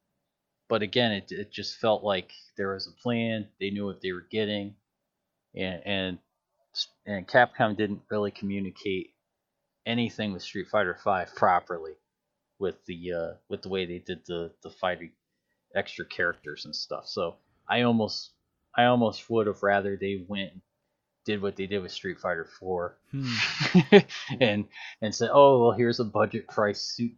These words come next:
Speaker 1: uh, sequel," you know, where you're basically, it's the same game with the extra stuff in it up to this point for a budget price. I think that worked out way
Speaker 2: Hmm.
Speaker 1: better.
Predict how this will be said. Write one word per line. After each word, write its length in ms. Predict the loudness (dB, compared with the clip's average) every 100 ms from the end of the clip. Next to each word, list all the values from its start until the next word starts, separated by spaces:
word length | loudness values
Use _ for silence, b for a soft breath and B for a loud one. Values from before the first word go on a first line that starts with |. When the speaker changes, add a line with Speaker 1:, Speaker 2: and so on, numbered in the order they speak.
| -6
Speaker 1:
uh, 140 | -4
sequel," 760 | -2 -2 -2 -4 -4 -4 -4 -8 _ _ _ _ _ _
you 100 | -2
know, 280 | 2 4 4
where 280 | 2 2 0
you're 140 | -2
basically, 640 | -4 -2 -2 -6 -6 -6 -4
it's 160 | -8
the 60 | -10
same 320 | -8 -6 -6
game 180 | -6 -6
with 140 | -6 -8
the 80 | -6
extra 320 | -6 -10 -16
stuff 340 | -14 -8 -8 -8
in 140 | -12
it 140 | -10 -8
up 160 | -8 -8
to 100 | -16
this 200 | -14 -14 -14
point 320 | -12 -10 -10 -14 _
for 320 | -12 -12 -14
a 40 | -20
budget 440 | -8 -8 -8 -12
price. 560 | -8 -4 -4 -6 -12 -14 _ _ _ _ _ -6
I 100 | -6
think 280 | -4 -6 -6 _ _ _ _ _ _ _ _ 2
that 280 | 2 2
worked 300 | 0 -8 -4
out 180 | -2 -2
way 200 | -2 -6
Speaker 2:
Hmm. 60 | -4
Speaker 1:
better. 340 | -4 -4 -10